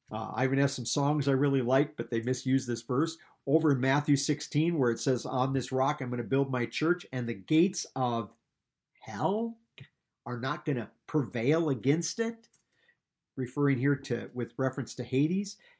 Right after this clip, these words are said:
he's not talking about the powers of hell aren't gonna come out, because trust me, hell is a place, and Hades are a place of torment and punishment for Satan and his hordes. They don't live down there. Unlike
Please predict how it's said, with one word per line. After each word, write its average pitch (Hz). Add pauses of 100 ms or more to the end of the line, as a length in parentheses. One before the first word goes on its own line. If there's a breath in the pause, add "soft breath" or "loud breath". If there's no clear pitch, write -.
(160 soft breath)
he's 110
not 147
talking 165
about 123
the -
powers 151
of 113
hell 156
aren't 120
gonna 123
come 135
out, 151
because 127
trust 156
me, 117 (240 soft breath)
hell 175
is 160
a 113
place, 151 (120)
and 123
Hades 151
are 127
a -
place 143
of -
torment 151
and 117 (200)
punishment 143 (240)
for 139
Satan 170
and 127
his 117
hordes. 156
They 139
don't 170
live 151
down 113
there. 104
Unlike 147